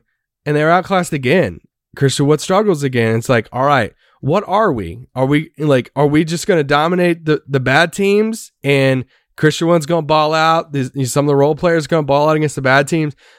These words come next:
but against some of these, like, playoff teams, like, what?"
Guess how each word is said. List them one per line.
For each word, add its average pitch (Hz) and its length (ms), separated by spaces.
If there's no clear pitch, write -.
but 135 100
against 156 300
some 180 160
of 180 60
these, 156 140
like, 147 240
playoff 170 400
teams, 131 480
like, 147 180
what?" 147 220